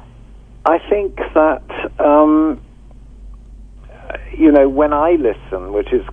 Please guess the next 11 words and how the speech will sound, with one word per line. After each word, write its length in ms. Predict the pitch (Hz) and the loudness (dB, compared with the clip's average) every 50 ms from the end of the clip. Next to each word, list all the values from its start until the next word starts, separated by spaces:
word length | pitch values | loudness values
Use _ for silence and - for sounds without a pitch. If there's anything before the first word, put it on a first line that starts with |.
| - - | -10 -4
quite 220 | - 127 123 - | -2 0 0 0
hard 340 | - - 156 160 147 127 117 | 0 2 2 4 4 2 0
to 100 | - 127 | -2 -2
do, 340 | 127 147 156 156 131 92 - | 2 4 4 6 6 4 2
but 160 | - 104 101 | 2 0 0
I, 220 | 110 110 113 110 - - - - | 0 0 -2 -4 -6 -10 -10 -6
I 280 | - - 104 117 113 110 - - - | -2 0 2 2 0 -2 -6 -8 -2
now 240 | - 117 113 107 104 | 0 2 4 4 2
have 220 | 104 120 113 110 | 2 0 -2 0
listened 480 | 107 104 101 - - - 90 82 78 73 - | 0 0 0 0 -2 -8 -8 -8 -8 -4 0
to, 260 | 101 90 85 82 - | 2 4 4 2 0